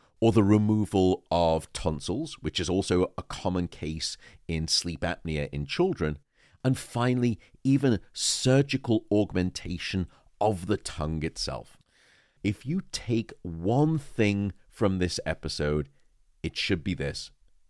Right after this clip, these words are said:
If you suspect that you suffer from sleep apnea, or if people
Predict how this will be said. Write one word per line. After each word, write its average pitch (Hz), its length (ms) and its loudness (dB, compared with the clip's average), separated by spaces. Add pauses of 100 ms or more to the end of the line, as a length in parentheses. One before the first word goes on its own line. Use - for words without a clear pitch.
If 82 180 -6
you 123 160 0
suspect - 600 -4
that - 160 -6
you 95 140 -8
suffer 113 640 -2 (180)
from 95 280 -4
sleep - 300 -4
apnea, 69 460 -6 (540)
or 107 120 8
if - 180 0
people 135 340 -4